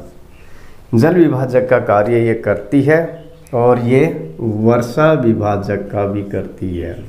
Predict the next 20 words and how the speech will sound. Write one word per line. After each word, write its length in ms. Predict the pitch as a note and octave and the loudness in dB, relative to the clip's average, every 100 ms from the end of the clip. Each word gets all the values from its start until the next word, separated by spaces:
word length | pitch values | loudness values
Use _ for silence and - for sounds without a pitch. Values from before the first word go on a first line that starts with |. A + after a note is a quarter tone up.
| - - - - - - - | -18 -20 -20 -20 -20 -14 -10
इसका 340 | - - B2+ F3+ - - - - - - | -8 -2 0 0 -6 -12 -18 -18 -16 -6
वर्षा 460 | G2+ G#2 G2+ - C3 F3+ - - | 0 0 0 0 0 0 -4 0
विभाजक 640 | A#2 F#2 G2 - G#2 G#2 D3+ C#3+ D#3 - - - - - | 0 0 -2 -2 -2 -2 -2 -2 -2 -10 -14 -18 -16 -2
रेखा 380 | A2 A#2 - A#2 | 2 2 0 -4
का 180 | - A2+ | 0 0
कार्य 420 | - G#2+ - G#2 | 2 0 0 -2
भी 180 | F#2+ A#2+ F#3 - - | -2 -2 -4 -6 -2
करती 340 | A2+ - - | -2 -2 -6
है। 200 | F#2 F#2 | -6 -6
तो 160 | F#2 B2 | -4 -2
दो 180 | A2 D3+ | 2 2
कार्य 360 | E3 E3 E3 D#3 | 4 2 2 0
करती 360 | - A2+ - D#3+ | 2 2 2 -2
है, 60 | |
इसका 200 | D3 E3+ | 0 2
मतलब 360 | D3 C3 D3+ C#3+ | 2 2 2 2
ये, 100 | D3 D#3 D3+ - - - - - - - - | 2 -4 -10 -16 -20 -20 -20 -20 -20 -14 0
एक 220 | C3 A#2+ | 0 2
तो 80 | B2+ | 4
आपका 580 | B2 A#2 - B2+ A#2+ - | 4 4 4 2 2 -2